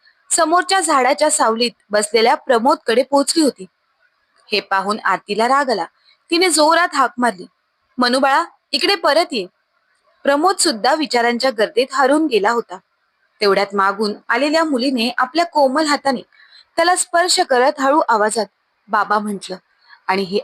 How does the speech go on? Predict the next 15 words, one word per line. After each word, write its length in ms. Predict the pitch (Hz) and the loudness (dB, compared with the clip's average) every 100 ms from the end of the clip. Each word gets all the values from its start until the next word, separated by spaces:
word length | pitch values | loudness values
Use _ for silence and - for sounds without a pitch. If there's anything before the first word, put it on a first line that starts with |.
| 190 | 0
ऐकताच 680 | 185 220 - 185 190 240 | 0 -2 -2 0 0 -2
प्रमोदने 520 | - 202 202 226 196 240 | -4 -4 0 -2 -2 -4
तिला 240 | 240 208 | -2 0
लगेचच 640 | 220 208 - 277 233 196 _ _ - - | 0 -2 -4 -4 -2 -6 _ _ -14 -4
उचलून 360 | 311 - 359 | -2 0 2
आपल्या 300 | 370 - 269 | 2 0 -2
कुशीत 320 | 339 269 - 214 | -2 -2 -2 -4
घेतलं 280 | 202 - 190 190 _ _ _ _ - | -6 -10 -10 -14 _ _ _ _ -6
आणि 220 | 202 208 214 - - | -4 -4 -6 -18 -6
भरपूर, 360 | 247 294 294 330 349 - | 0 0 0 0 0 -2
भरपूर 460 | 220 247 247 302 349 | -2 0 0 0 0
प्रेम 340 | - 254 302 | 0 0 0
करू 200 | 294 240 | 2 2
लागला. 320 | 233 190 175 185 _ _ _ _ _ _ _ - - | 2 -2 -6 -10 _ _ _ _ _ _ _ -14 -2
"मनू, 280 | 220 220 | -2 0